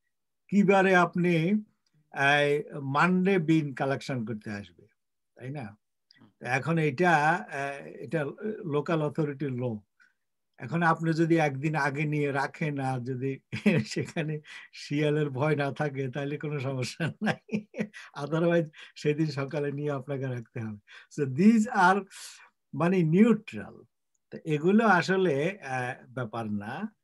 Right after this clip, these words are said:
এই জন্য এখানে আপনার, আম, দেশের আপনি আইন মেনে চলবেন সুনাগরিক হিসেবে, রাইট? এখানে, আহ, মানে, আপনি যদি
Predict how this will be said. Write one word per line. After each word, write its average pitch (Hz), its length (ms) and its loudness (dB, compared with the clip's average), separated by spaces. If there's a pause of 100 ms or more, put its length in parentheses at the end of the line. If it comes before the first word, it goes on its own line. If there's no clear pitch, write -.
(160)
এই 131 100 -12
জন্য 185 220 -2
এখানে 165 420 -2
আপনার, 135 480 -6
আম, 113 420 -6 (420)
দেশের 131 360 -4
আপনি 127 280 -6
আইন 120 360 -6
মেনে 131 240 -2
চলবেন 113 460 -6 (100)
সুনাগরিক 123 720 -2
হিসেবে, 110 340 -10 (500)
রাইট? 214 200 -8 (360)
এখানে, 131 600 -6 (340)
আহ, 110 800 -6 (480)
মানে, 131 240 -6
আপনি 131 300 -6
যদি 156 420 -2